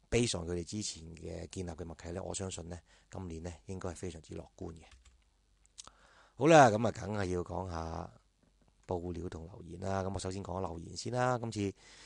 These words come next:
呢個留言呢，就係，誒，大巴嗰邊嘅 page 嘅留言嚟嘅。噉就啊，Eric 就話：「啊，有得聽啦，正。」噉啊，徐子業啊，唉，好記得啦，而家你個名。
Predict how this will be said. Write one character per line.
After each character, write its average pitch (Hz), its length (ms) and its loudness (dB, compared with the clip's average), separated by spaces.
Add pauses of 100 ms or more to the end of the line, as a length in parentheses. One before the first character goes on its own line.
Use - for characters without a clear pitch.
(240)
呢 165 120 2
個 151 80 6
留 104 140 6
言 95 100 0
呢， 131 140 2
就 113 100 2
係， 92 400 2
誒， 90 240 2
大 90 160 -2
巴 110 140 8
嗰 107 120 8
邊 87 140 -6
嘅 90 320 -2
page 101 280 -2
嘅 82 360 -4
留 85 200 -14
言 85 140 -18
嚟 71 240 -20
嘅。 92 280 -4 (600)
噉 101 120 -6
就 90 240 0
啊， 87 400 -2
Eric 98 140 2
就 87 120 -10
話： 87 80 -6
「啊， 113 100 6
有 107 180 6
得 123 80 4
聽 120 160 2
啦， 107 140 6
正。」 98 140 2 (320)
噉 92 140 -8
啊， 87 80 -8
徐 87 340 -4 (100)
子 - 200 -6
業 98 600 -2
啊， 110 200 12
唉， 98 240 6
好 95 100 2
記 110 140 2
得 110 120 2
啦， 107 100 2
而 85 80 -4
家 90 80 -4
你 101 100 0
個 95 80 0
名。 92 120 0